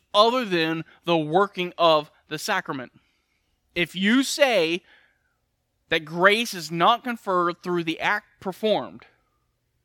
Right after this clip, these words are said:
you're cursed. If you say that grace is dispensed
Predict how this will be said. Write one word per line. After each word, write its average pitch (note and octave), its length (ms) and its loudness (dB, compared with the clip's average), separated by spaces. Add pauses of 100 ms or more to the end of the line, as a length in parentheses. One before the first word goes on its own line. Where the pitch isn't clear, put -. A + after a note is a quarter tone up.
(100)
you're D3 160 -12
cursed. - 600 -4 (840)
If G3+ 260 4
you A3+ 200 2
say A#3 360 0
that G3+ 240 0 (180)
grace G#3 500 0
is G#3+ 180 -8
dispensed A#3 840 0